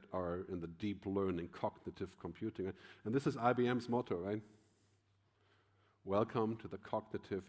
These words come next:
era." If you think about this for a second, what used to be cognitive,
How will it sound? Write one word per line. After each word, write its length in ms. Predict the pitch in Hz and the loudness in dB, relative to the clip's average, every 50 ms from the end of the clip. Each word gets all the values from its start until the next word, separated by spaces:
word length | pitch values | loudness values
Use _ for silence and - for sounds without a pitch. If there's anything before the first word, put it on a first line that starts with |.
| - - | -10 -8
era." 320 | 92 92 87 80 76 80 - - _ _ _ _ _ _ _ _ _ _ _ _ _ _ _ _ _ _ _ _ _ _ _ _ _ _ _ _ _ _ _ _ _ - 120 | -6 -6 -6 -6 -8 -12 -14 -18 _ _ _ _ _ _ _ _ _ _ _ _ _ _ _ _ _ _ _ _ _ _ _ _ _ _ _ _ _ _ _ _ _ -2 -2
If 160 | 131 - - | -2 0 2
you 260 | 196 196 185 160 - - | 2 2 2 2 0 0
think 200 | - 202 196 - | 0 0 0 0
about 220 | 139 135 135 123 120 | 0 0 0 2 2
this 140 | 117 113 | -2 -2
for 160 | - - 107 98 | 0 0 -2 -2
a 40 | |
second, 300 | - - 123 127 - 113 - - - _ _ _ _ _ _ _ _ _ _ _ _ _ _ _ _ _ _ _ - _ _ _ - | 2 2 0 0 0 -4 -16 -18 -20 _ _ _ _ _ _ _ _ _ _ _ _ _ _ _ _ _ _ _ -20 _ _ _ -6
what 280 | 98 107 135 143 135 117 | 2 4 4 4 4 4
used 220 | 143 160 160 160 | 2 2 2 0
to 60 | 131 | -4
be 120 | 110 120 117 | -2 -2 -2
cognitive, 520 | - - 117 117 143 151 - - 185 208 | 0 0 0 0 0 -2 -2 -2 -4 -4